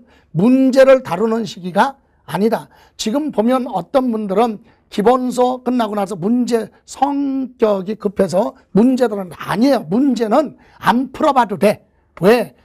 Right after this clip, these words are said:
기본서가 중심이에요. 과거에 공인중개사가요,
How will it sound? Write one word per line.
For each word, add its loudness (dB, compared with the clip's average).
기본서가 4
중심이에요. -4
과거에 -2
공인중개사가요, -2